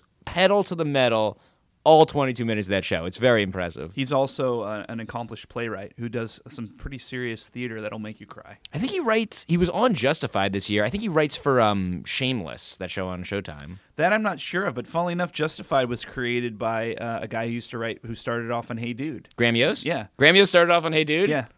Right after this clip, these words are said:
Speaker 1: That's so funny.
Speaker 2: In fact, when he left that, um,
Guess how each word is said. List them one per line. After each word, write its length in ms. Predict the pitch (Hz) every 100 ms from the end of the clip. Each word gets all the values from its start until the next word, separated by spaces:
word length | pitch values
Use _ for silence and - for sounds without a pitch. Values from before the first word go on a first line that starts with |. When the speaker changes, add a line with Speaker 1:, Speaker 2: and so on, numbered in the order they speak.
| _
Speaker 1:
That's 200 | 98 -
so 280 | - 127 123
funny. 360 | 127 135 127 92
Speaker 2:
In 20 |
fact, 280 | 95 143 135
when 140 | 139 135
he 120 | 143
left 540 | 127 135 147 - 123
that, 460 | 127 127 127 - -
um, 420 | - 123 123 120